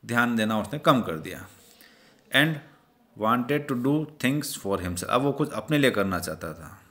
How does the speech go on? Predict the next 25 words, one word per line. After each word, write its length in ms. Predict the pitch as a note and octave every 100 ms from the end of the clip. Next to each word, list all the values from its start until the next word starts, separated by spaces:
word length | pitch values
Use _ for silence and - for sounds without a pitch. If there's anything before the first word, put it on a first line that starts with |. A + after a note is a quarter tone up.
| _ _ _ - _ _ _ _ B2+
He 60 |
decided 480 | B2 A#2+ B2+ C3+ C3
to 60 | B2+
leave 380 | G#2+ A2+ B2 A#2 -
his 160 | G#2 - - - - - _ _ _ _ -
sick 340 | - A#2 A2+
brother, 300 | A2 G#2+ A#2 A2+ - - _ _ _ _ _
अब 180 | A2 G#2+
उसने 220 | G#2 G#2+
अपने 340 | G#2 A2 A2+ - -
decided, 460 | A2 G#2 A2 F#2+ F#2
वो 140 | G#2
निश्चय 320 | G2 - A#2+
कर 140 | A2+ F#2
चुका 220 | F#2+ F#2
था। 40 |
He 140 | F#2 G#2
decided 460 | G2+ A#2+ C3 G3 G3 - - - _ - D3
to 120 | D3
leave 440 | A2+ A2+ C3 D#3 D3
his 240 | B2 B2
sick 520 | - - C3+ - -
brother 280 | A2 A#2 C#3 - - _ -
under 340 | A2+ B2+ C3+
the 100 | C3